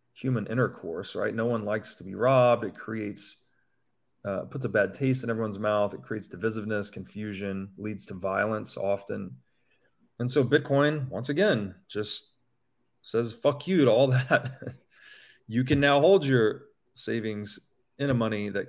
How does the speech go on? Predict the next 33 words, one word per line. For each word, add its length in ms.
no 200
one 280
can 160
do 180
that 220
to 100
you. 280
So 160
you 180
have, 440
you 80
have 80
this 160
unparalleled 640
degree 280
of 60
optionality 800
in 100
terms 300
of 80
being 160
able 160
to 120
preserve 360
the 60
fruits 280
of 60
your 120
labor 300
across 320
time. 520
But 180
you 100